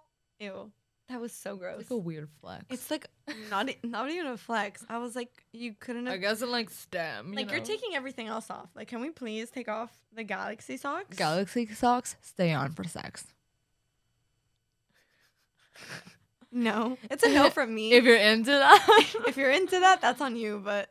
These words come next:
Speaker 1: it was a no for me. Um,
Speaker 2: <laughs>
Speaker 1: but I thought it was, like, okay, quirky Olive. Like, she's so weird. Like, of course she's doing it like that. But I was just like, "Girly pop, that's so weird."
Speaker 2: <laughs>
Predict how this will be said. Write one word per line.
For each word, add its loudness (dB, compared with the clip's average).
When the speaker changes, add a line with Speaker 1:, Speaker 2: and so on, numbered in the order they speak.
Speaker 1:
it -8
was -6
a -6
no -2
for -12
me. -8
Um, -2
Speaker 2:
<laughs> -20
Speaker 1:
but 0
I 6
thought 2
it 2
was, -6
like, -2
okay, -6
quirky -12
Olive. -6
Like, -12
she's -10
so -10
weird. -10
Like, -12
of -14
course -10
she's -10
doing -12
it -14
like -8
that. -10
But -10
I -6
was -8
just -14
like, -8
"Girly -8
pop, -10
that's -12
so -12
weird." -10
Speaker 2:
<laughs> -4